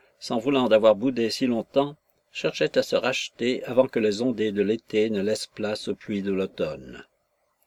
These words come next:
Eric Jackson décida d'en profiter. La douleur faisait relâche depuis deux ou trois jours, grâce à Dieu. La suite était prévisible,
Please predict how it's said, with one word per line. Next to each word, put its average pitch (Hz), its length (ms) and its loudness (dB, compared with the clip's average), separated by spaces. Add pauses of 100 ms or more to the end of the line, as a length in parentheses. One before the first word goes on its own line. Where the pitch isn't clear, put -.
(380)
Eric 131 340 2
Jackson 143 720 -2
décida 127 460 0
d'en 120 140 0
profiter. - 580 -10 (800)
La 87 140 -4
douleur 127 440 8
faisait 101 220 0
relâche 113 540 2
depuis 101 280 -4
deux 110 120 2
ou 131 80 4
trois 95 240 -6
jours, 123 500 -6
grâce - 380 -6
à 110 60 2
Dieu. 90 300 -8 (920)
La 120 120 0
suite 196 320 -2
était 156 200 -2
prévisible, 98 800 -8